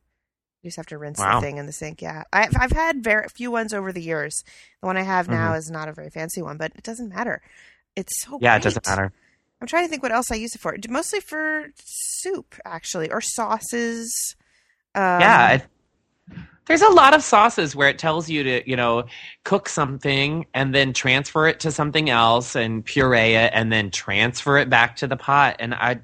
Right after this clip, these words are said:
Speaker 2: this is, it cuts all that out. And I love that 'cause I hate, also, I feel like when I do the soup in batches into a food processor or a blender, I inevitably spill a bunch
Speaker 1: Yes.
Speaker 2: or I fill the blender too much.
Speaker 1: Ugh.
Speaker 2: And then you turn on the blender and, like,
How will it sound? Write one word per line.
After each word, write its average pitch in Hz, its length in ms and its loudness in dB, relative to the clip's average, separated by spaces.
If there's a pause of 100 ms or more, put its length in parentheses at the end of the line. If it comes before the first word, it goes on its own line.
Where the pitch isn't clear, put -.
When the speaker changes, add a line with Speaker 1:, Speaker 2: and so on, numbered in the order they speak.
(100)
Speaker 2:
this 143 240 -6
is, 135 320 -4
it 120 280 -10
cuts - 300 -4
all 120 200 6
that 131 200 2
out. 107 360 2 (600)
And 117 240 -2 (200)
I 104 140 -2
love 117 280 0
that 92 240 -4
'cause 107 140 -10
I 101 80 -4
hate, 127 640 -6 (640)
also, 269 420 6 (140)
I 202 140 2
feel 233 180 -2
like 220 260 0 (200)
when 156 180 -2
I 160 120 2
do 160 280 -4
the 156 140 -4
soup 147 400 -6
in 131 180 -2
batches 127 600 2
into 127 260 -6
a 113 40 -4
food 117 280 -6
processor 120 600 -2
or 120 200 2
a 117 40 0
blender, 117 460 0
I 123 300 0
inevitably 135 880 0
spill 120 460 0
a 127 40 4
bunch 123 400 0
Speaker 1:
Yes. 165 140 -2
Speaker 2:
or 120 100 6
I 110 120 4
fill 139 340 2
the 135 120 -2
blender 127 460 -4
too 143 380 2
much. 123 320 4
Speaker 1:
Ugh. 202 300 8
Speaker 2:
And - 80 8
then 120 160 0
you 110 80 -2
turn 143 280 0
on 151 120 6
the - 240 -16
blender 135 180 6
and, 120 140 4
like, 113 180 0